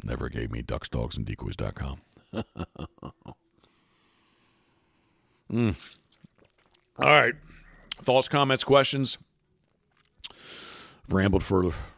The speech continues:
probably enough. I want, if this, if you're watching this on YouTube, and if you're listening to this, if you wanna go on YouTube, I, I'll have this podcast on YouTube, and I think I'm gonna just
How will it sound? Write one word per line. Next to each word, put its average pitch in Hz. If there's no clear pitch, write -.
probably 90
enough. 87
I 98
want, 101
if 82
this, -
if 113
you're 143
watching 147
this 120
on 120
YouTube, 131
and 107
if 101
you're 95
listening 107
to 76
this, 82
if 78
you 101
wanna 107
go 123
on 95
YouTube, 90
I, -
I'll 98
have 117
this 123
podcast 110
on 101
YouTube, 101
and 92
I 87
think 95
I'm 95
gonna 92
just -